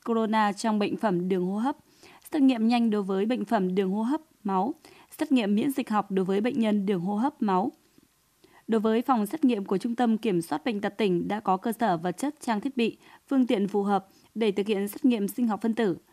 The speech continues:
Cán bộ thực hiện được tập huấn về kỹ thuật xét nghiệm và an toàn sinh học.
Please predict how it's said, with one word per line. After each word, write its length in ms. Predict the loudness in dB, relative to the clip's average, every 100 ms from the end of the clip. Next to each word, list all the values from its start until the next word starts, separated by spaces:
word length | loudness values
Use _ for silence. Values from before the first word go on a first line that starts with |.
| _ -20 0
Cán 200 | 2 2
bộ 160 | 0
thực 180 | -2 -2
hiện 180 | -2 -2
được 160 | -4 -4
tập 120 | -4
huấn 220 | 0 0
về 180 | 0 -2
kỹ 160 | -4 -4
thuật 200 | -4 -4
xét 220 | -4 0
nghiệm 240 | 0 0
và 100 | -2
an 180 | 0 -2 0
toàn 160 | -2
sinh 180 | 0 0
học. 280 | 0 -2